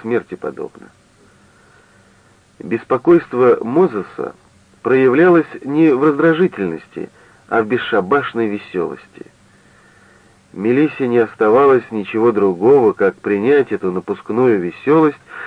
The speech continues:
за подтверждение её нелепой уверенности в том, что она больна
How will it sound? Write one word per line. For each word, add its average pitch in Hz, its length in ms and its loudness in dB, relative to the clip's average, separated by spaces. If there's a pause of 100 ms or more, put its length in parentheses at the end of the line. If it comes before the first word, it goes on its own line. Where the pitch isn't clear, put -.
(140)
за 151 200 0
подтверждение 127 1000 2
её 139 180 0
нелепой 120 640 2
уверенности 104 560 0
в - 80 -16
том, 170 240 2
что 101 240 -4
она 110 260 -2
больна 98 600 -2